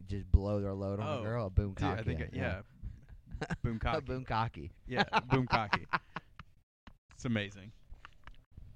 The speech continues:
Speaker 2: If you ever spray someone with the boom,
Speaker 1: I can't line
Speaker 2: like,
Speaker 1: that up.
Speaker 2: that's what
Speaker 1: Oh,
Speaker 2: you gotta say.
Speaker 1: dude,
Speaker 2: If,
Speaker 1: I should yell.
Speaker 2: if, yeah. Yeah,
Speaker 1: A nozzle
Speaker 2: yeah.
Speaker 1: spray.
Speaker 2: Like, on an
Speaker 1: Uh,
Speaker 2: A ten,
Speaker 1: just,
Speaker 2: whenever you
Speaker 1: I just
Speaker 2: spray
Speaker 1: gotta
Speaker 2: his
Speaker 1: yell. I
Speaker 2: windshield,
Speaker 1: just gotta yell.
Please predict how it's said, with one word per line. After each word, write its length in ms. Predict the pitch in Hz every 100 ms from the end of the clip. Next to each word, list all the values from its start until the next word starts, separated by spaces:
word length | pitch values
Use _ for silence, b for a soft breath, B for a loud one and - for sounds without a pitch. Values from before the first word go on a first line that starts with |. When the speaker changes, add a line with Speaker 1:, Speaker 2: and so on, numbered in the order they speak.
| -
Speaker 2:
If 160 | 139 117
you 140 | 127 139
ever 280 | 135 131
spray 460 | 123 - - 120 113
someone 500 | - 117 101 101 101
with 120 | 104
the 60 | 104
boom, 300 | 101 101 113 -
Speaker 1:
I 60 |
can't 300 | 156 160 -
line 240 | - 151 160
Speaker 2:
like, 120 | 170
Speaker 1:
that 20 | 190
up. 140 | - -
Speaker 2:
that's 200 | 117 110
what 80 | -
Speaker 1:
Oh, 160 | 151 165
Speaker 2:
you 40 |
gotta 120 | 147 107
say. 120 | 113
Speaker 1:
dude, 180 | 185 185
Speaker 2:
If, 20 |
Speaker 1:
I 80 | 165
should 220 | 165 139
yell. 320 | 117 151 165 120
Speaker 2:
if, 60 |
yeah. 60 | 151 - - - - - - - - - - - - - - - - _ - - -
Yeah, 160 | 196 117
Speaker 1:
A 60 | 135
nozzle 320 | 151 165 185
Speaker 2:
yeah. 20 | 143
Speaker 1:
spray. 180 | - 135
Speaker 2:
Like, 100 | 135
on 120 | 139
an 60 | -
Speaker 1:
Uh, 40 | 143
Speaker 2:
A 60 |
ten, 440 | 147 175 143 117 117
Speaker 1:
just, 40 | 131
Speaker 2:
whenever 180 | 131 123
you 100 | 123
Speaker 1:
I 60 |
just 100 | 143
Speaker 2:
spray 100 | - 147
Speaker 1:
gotta 100 | 127
Speaker 2:
his 120 | 107
Speaker 1:
yell. 100 | 107
I 140 | 110
Speaker 2:
windshield, 160 | 123 120
Speaker 1:
just 100 | 123
gotta 160 | 135 117
yell. 280 | 117 107